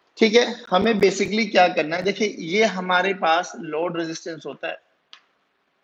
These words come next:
ये load resistance होता है बच्चों, load resistance। चलिए, अब हमें करना क्या है बच्चों, उस पे ध्यान देना।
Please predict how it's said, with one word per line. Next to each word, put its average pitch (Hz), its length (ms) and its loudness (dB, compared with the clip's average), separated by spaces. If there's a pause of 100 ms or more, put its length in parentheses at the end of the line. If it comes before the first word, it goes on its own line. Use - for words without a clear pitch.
ये 170 140 0
load 175 380 0
resistance 175 500 -6
होता 135 200 -6
है 147 60 -2
बच्चों, 135 260 -8 (220)
load 170 460 2
resistance। 139 680 -4 (2000)
चलिए, 165 320 4 (1400)
अब 160 100 4
हमें 214 240 0
करना 214 300 2
क्या 208 160 4
है 190 60 0
बच्चों, 233 260 -4
उस - 280 -10
पे 196 120 -2
ध्यान 156 220 -4
देना। 151 260 -6